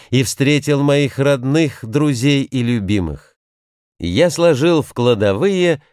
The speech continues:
все бывшие со мной товары, и мои родные высчитали, сколько времени я был в отлучке в седьмое путешествие, и оказалось, что прошло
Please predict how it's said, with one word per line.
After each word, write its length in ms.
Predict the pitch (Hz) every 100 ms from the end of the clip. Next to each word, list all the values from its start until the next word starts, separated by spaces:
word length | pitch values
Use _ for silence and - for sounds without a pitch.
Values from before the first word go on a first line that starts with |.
| _
все 340 | - - - 240
бывшие 600 | 147 170 - - 143 117
со 200 | - 107
мной 320 | 92 104 98
товары, 640 | - 82 67 71 65 55 - _ _ _ _
и 160 | 101 127
мои 240 | 123 123
родные 640 | 123 120 104 120 131 123 -
высчитали, 1000 | 113 127 175 - - 147 156 143 139 127 _ _
сколько 680 | - - - 151 156 - 143
времени 540 | 127 135 151 131 127 123
я 260 | 117 120
был 260 | 113 127 120
в 80 | 110
отлучке 720 | 113 104 127 131 - - 117
в 80 | -
седьмое 540 | 123 113 120 113 107
путешествие, 1040 | - 123 123 117 190 147 - - 71 62 - _ - -
и 80 | 92
оказалось, 680 | 90 87 82 82 104 95
что 240 | 87 - 87
прошло 760 | 82 85 80 87 95 101 90